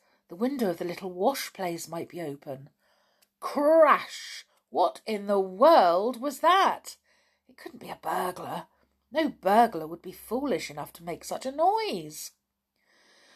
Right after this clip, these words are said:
There was a sound on the stairs, and then the bedroom door was pushed open. In alarm, Julian put out his hand to switch on the light,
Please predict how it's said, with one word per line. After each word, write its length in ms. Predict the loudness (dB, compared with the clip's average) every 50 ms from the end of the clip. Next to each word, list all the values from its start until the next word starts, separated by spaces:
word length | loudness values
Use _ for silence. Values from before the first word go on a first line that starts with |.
| _ _ _ _ _ _ _ _ _ _ _ _ _ _ _ _ _ _ _ _
There 100 | -14 -14
was 120 | -12 -12
a 60 | -10 -10
sound 440 | -6 0 2 2 4 2 2 0 -4
on 80 | -4
the 80 | -4 -6
stairs, 480 | -8 -4 -4 -2 0 0 0 -2 -2 -4
and 160 | -4 2 4
then 180 | 4 4 6 2
the 60 | -2
bedroom 520 | -2 0 0 0 0 -2 -6 -8 -8 -4
door 300 | 0 2 4 4 4 4
was 180 | 2 0 -4 -6
pushed 540 | -14 _ -8 -2 -2 -2 -2 -2 -6 -2 0
open. 680 | 2 2 2 2 0 2 2 2 2 2 0 -6 -14 -20 _ _ _ _ _ _ _ _ _ _ -8
In 100 | -4 -2
alarm, 800 | 0 0 4 6 6 6 8 8 6 6 6 4 2 -2 -8 -18 _ _ _ _ _ _ _ _
Julian 420 | -6 -4 -2 0 0 -2 -2 -4
put 240 | -8 -10 -10 -8 -4
out 180 | -4 -4 -4
his 140 | -6 -8 -8
hand 300 | -6 -6 -6 -6 -6 -8
to 60 | -14
switch 340 | -14 -14 -12 -12 -14 -12 -10
on 120 | -12 -8 -6
the 60 | -4
light, 520 | 0 2 2 2 2 -2 -8 -14 -20 -20